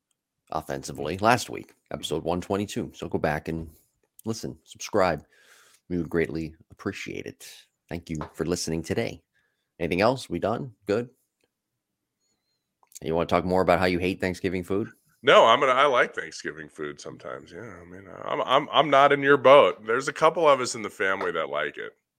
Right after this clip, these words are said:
Speaker 2: Two out of five in my immediate family.
Speaker 1: Hmm.
Speaker 2: My mom always made a nice Thanksgiving.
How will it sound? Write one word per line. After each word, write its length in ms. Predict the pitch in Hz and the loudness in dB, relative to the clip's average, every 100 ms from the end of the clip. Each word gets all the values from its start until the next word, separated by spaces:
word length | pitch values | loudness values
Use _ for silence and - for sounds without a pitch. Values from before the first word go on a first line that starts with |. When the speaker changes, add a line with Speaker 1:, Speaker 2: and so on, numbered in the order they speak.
| _ _ _ - | _ _ _ -10
Speaker 2:
Two 260 | - 185 | -4 4
out 140 | 170 147 | 6 4
of 100 | - | 2
five 420 | 131 120 120 107 | 2 4 4 2
in 100 | 95 | -2
my 200 | 92 90 | -2 -2
immediate 540 | 82 90 104 85 73 | -4 -8 -10 -8 -10
family. 540 | - 65 64 58 62 - _ _ - _ _ | -12 -16 -16 -18 -20 -20 _ _ -20 _ _
Speaker 1:
Hmm. 100 | 85 | -4
Speaker 2:
My 140 | 113 | 0
mom 320 | 120 120 139 139 | 2 2 2 2
always 340 | 123 113 92 | 2 0 -4
made 200 | 92 85 | -4 -4
a 60 | 76 | -6
nice 340 | 73 71 - | -10 -12 -14
Thanksgiving. 440 | - - - - | -18 -20 -20 -20